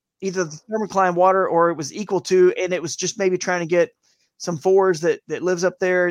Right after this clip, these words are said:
and just ambush or whatever. But it was a pretty cool lesson,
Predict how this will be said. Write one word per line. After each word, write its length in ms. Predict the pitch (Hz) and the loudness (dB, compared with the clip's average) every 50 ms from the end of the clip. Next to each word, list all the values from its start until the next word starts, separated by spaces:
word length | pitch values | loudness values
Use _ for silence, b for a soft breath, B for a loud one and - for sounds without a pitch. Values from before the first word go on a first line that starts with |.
| - - | -4 -6
and 140 | 165 156 147 | -10 -10 -10
just 220 | 147 - - - - | -12 -14 -16 -12 -8
ambush 340 | 175 175 165 180 180 175 - | -6 -2 0 0 -2 0 -2
or 60 | 156 | -2
whatever. 320 | 160 170 180 175 160 156 | 0 0 2 2 2 0
But 120 | 147 165 156 | 0 0 0
it 40 | |
was 80 | 196 202 | 0 0
a 40 | - | 0
pretty 180 | 339 330 247 | -2 -2 -2
cool 200 | - - 226 196 | 0 4 4 6
lesson, 380 | 165 170 165 165 - 156 139 | 6 6 6 4 2 -2 -8